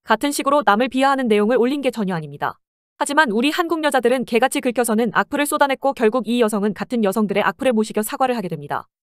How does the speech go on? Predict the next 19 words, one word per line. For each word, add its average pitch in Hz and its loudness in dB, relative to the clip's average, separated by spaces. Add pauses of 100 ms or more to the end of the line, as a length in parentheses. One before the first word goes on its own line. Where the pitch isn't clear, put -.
(200)
제 240 4
영상에 240 4
상처받은 330 2
분들께 233 2
죄송합니다. 247 2
노산으로 226 2
다쳐 233 -2
늙어서 202 0
낳은 196 4
아이도 175 0
건강할 240 0
수 190 -8
있습니다. 151 -10 (400)
라는 220 2
식의 277 0
사건이 285 0
벌어진 240 2
적이 208 -2
있었죠. 165 -6